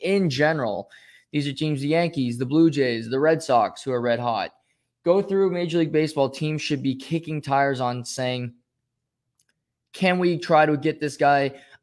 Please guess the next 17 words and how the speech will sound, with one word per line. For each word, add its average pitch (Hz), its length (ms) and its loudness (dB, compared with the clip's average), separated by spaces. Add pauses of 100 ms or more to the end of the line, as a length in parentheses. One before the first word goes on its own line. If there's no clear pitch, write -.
I 160 140 4
think 165 120 2
we 156 120 2
might 151 160 -2
need 151 140 -2
another 147 260 0
bull-, 139 280 -2
we 143 120 -4
need 139 160 -2
more 127 240 -2
bullpen 151 440 0
depth 143 220 2
to 139 80 -6
win 135 140 -4
a 131 40 -4
World 131 280 -2
Series." 143 260 -4